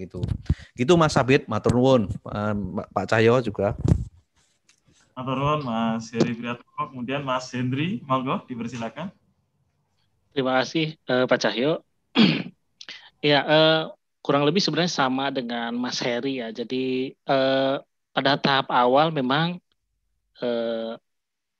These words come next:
Speaker 3: para pembaca diharapkan tahu sejarahnya dulu begitu ya. Pada tahap awal pa-, paling, eh, pa-, pada tahap di situ sih sebenarnya. Ketika kami memberikan sebenarnya informasi sejarah,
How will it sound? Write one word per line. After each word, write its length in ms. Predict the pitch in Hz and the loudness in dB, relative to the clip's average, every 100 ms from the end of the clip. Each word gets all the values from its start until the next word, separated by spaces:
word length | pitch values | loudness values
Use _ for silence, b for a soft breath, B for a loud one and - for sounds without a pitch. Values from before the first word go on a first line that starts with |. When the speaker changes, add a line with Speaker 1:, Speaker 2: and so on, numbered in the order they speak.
| _ _ _ _ _ _ _ _ _ - | _ _ _ _ _ _ _ _ _ 0
Speaker 3:
para 240 | 120 123 | 2 2
pembaca 480 | 135 127 110 104 151 | 2 0 0 2 2
diharapkan 680 | 135 110 113 113 - 143 147 - _ _ _ | 2 0 -2 -4 -2 -2 -4 -10 _ _ _
tahu 240 | 110 127 131 | 2 6 6
sejarahnya 560 | 120 117 123 120 123 | 6 4 4 2 -2
dulu 320 | 117 123 120 | 2 2 2
begitu 320 | 107 107 - 95 | -2 -10 -12 -14
ya. 60 | _ _ | _ _
Pada 160 | 127 135 | 0 0
tahap 240 | 135 135 | 2 2
awal 160 | 139 147 | 2 2
pa-, 320 | 147 143 143 139 | 2 0 0 2
paling, 240 | 135 156 | 2 0
eh, 260 | 151 127 120 - | 0 -2 -2 -4
pa-, 160 | - - | -6 -2
pada 240 | 135 123 | 0 0
tahap 280 | - 135 131 | -2 -4 -2
di 40 | 123 | -4
situ 320 | 117 - 113 | -4 -8 -8
sih 80 | 113 | -8
sebenarnya. 480 | 101 110 104 104 - | -12 -14 -14 -14 -10
Ketika 400 | 120 131 120 117 | -2 -2 0 0
kami 160 | 131 | 0
memberikan 400 | 127 113 117 123 | 0 -2 -2 -4
sebenarnya 280 | 120 117 131 117 | -4 -6 -8 -6
informasi 420 | 117 110 107 120 | -6 -4 -6 -6
sejarah, 520 | - 110 98 95 - | -8 -8 -8 -8 -12